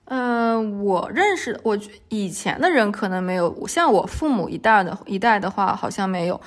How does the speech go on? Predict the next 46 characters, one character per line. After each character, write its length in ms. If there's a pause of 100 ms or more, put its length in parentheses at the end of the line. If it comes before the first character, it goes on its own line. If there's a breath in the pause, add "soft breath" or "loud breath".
(200 loud breath)
但 120
是 120
我 380
这 180
一 60
代 160
的 100
朋 320
友 180
其 200
实 120
挺 220
多 160
度 160
蜜 160
月 180
的 120
习 200
惯 300
的。 80 (320 loud breath)
就 120
像 160
我 100
朋 200
友 100
他 140
们 140
结 180
完 160
婚 180
以 100
后 280
就 220
到， 360
比 140
如 100
说 220
海 200
南 640
去 180
玩 340
一 80
周， 400
或 140
者 140
是， 280